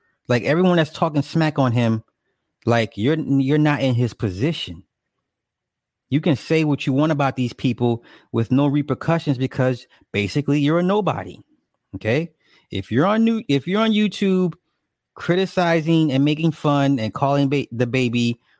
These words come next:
whatever you wanna call him for bowing down to the alphabet people, uh, then you're a nobody because nobody's coming after you for saying what you say. Okay?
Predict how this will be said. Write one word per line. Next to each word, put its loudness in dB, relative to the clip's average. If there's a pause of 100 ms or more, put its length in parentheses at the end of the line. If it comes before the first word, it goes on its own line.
whatever 0
you 2
wanna 2
call 0
him 0
for -2
bowing 0
down 0
to -4
the -4
alphabet -2
people, -4 (360)
uh, 2
then 2
you're 4
a 4
nobody 0 (680)
because 2
nobody's 2
coming 0
after 0
you 2
for -2
saying 0
what -2
you -2
say. -8 (1400)
Okay? 0